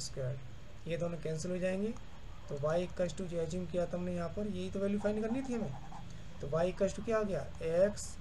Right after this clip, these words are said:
upon root of one plus X स्क्वायर। ये इसका सॉ-, इसका option कौन सा है इसमें, इसका option है बच्चे D option इसका right है, ये option इसका right है, ठीक है।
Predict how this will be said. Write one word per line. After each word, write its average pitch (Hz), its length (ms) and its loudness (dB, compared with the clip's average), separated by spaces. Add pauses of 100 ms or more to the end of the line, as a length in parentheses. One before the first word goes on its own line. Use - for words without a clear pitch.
upon 170 520 0 (500)
root 160 420 0
of 185 600 -2
one 151 240 2
plus 175 420 -2 (600)
X 151 360 0
स्क्वायर। 131 320 -4 (580)
ये 143 200 0
इसका 139 220 -2
सॉ-, 151 360 -4
इसका 147 240 -2
option 151 340 0
कौन 156 220 -2
सा 180 140 -4
है 202 120 0
इसमें, 262 200 -6 (800)
इसका 151 240 -2
option 151 400 -2
है 160 180 -2
बच्चे 147 280 -4 (440)
D 165 220 -4
option 139 340 2
इसका 135 260 -2 (320)
right 127 400 -2
है, - 80 -6 (760)
ये 143 60 -2
option 135 300 -4
इसका 156 240 -6
right - 360 -8
है, - 60 -8 (400)
ठीक 202 160 2
है। 247 100 0